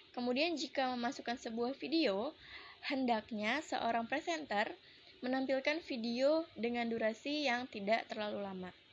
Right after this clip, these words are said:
Presenter juga bisa menambahkan diagram pada materi untuk menampilkan data statistik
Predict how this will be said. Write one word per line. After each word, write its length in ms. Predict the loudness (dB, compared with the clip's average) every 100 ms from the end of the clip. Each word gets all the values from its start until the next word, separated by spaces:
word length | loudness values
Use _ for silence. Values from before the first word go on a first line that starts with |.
| -20 -20 -20 -20 -20 -20 -20 -20 -20 -20 -20 -20 -18 -18 -18 -20 -4
Presenter 380 | 0 0 0 0
juga 240 | 2 4
bisa 400 | 2 0 2 2
menambahkan 640 | 4 2 0 0 -2 -2 0
diagram 540 | 2 2 2 0 -2 0
pada 300 | 0 0 -4
materi 580 | -4 -4 -2 -2 -4 -4
untuk 300 | -6 -8 -6
menampilkan 640 | -6 -6 -2 -2 0 -2 0
data 260 | -2 -4 -6
statistik 580 | -4 -4 -2 -4 -4